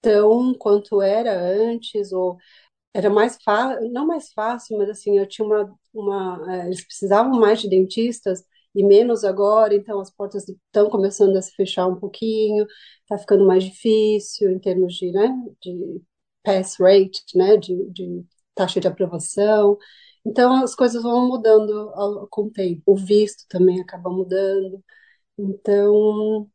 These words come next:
tem que ficar meio que se atualizando, né? Quem, quem se interessa a realmente a vir tem que, tem que pesquisar e tem que ir atrás, né?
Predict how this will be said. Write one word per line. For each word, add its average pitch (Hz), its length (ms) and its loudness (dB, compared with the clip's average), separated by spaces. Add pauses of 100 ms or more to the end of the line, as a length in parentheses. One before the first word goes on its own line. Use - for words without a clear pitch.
tem 220 140 2
que 208 60 -14
ficar 233 220 -2
meio 226 240 4
que - 100 -20
se - 260 -12
atualizando, 208 680 2
né? 285 300 2
Quem, 196 260 -4 (680)
quem 190 360 0
se - 180 -12
interessa 180 1000 -4
a 185 80 -4
realmente 180 520 2
a 185 40 -2
vir 202 320 0
tem 247 160 2
que, - 80 -16 (840)
tem 196 160 0
que - 140 -12 (100)
pesquisar 202 720 0
e 233 40 -2
tem 240 180 -6
que 262 120 -6
ir - 20 -2
atrás, 190 680 -8
né? 202 80 -18